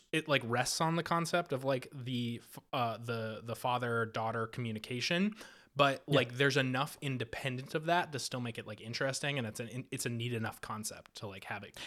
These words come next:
Speaker 2: Yeah,
Speaker 1: you know, move
Speaker 2: absolutely.
Speaker 1: along.
Speaker 2: Yeah, it's, it's interesting 'cause we almost get, like, two di-, you know, we get two different investigations of the same, of the same thing,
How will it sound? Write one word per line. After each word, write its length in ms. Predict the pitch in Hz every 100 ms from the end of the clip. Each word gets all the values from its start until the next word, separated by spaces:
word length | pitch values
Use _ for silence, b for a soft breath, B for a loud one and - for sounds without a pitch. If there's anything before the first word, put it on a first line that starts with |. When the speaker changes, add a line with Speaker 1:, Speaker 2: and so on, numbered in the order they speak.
| 113
Speaker 2:
Yeah, 320 | 139 143 165 - -
Speaker 1:
you 120 | 131
know, 60 | 113
move 20 |
Speaker 2:
absolutely. 380 | 151 113 127 143
Speaker 1:
along. 220 | - - - _ _ _ _ _ B B B
Speaker 2:
Yeah, 260 | 139 127 120
it's, 200 | 165 160 -
it's 200 | 160 -
interesting 380 | 185 185 160 139
'cause 160 | 135
we 140 | 131 139
almost 320 | 143 151 -
get, 160 | 143
like, 280 | 139 131 120
two 240 | - 143 131
di-, 220 | 123 127
you 160 | 147
know, 140 | 151 131 -
we 140 | 147
get 160 | 147 147
two 160 | - 151
different 280 | 147 147
investigations 680 | 131 127 127 - 123 127 135
of 120 | 117 113
the 100 | 107
same, 480 | 123 117 110 110 -
of 140 | 117
the 80 | 117
same 540 | - 117 107 104 113
thing, 480 | - - 110 107 156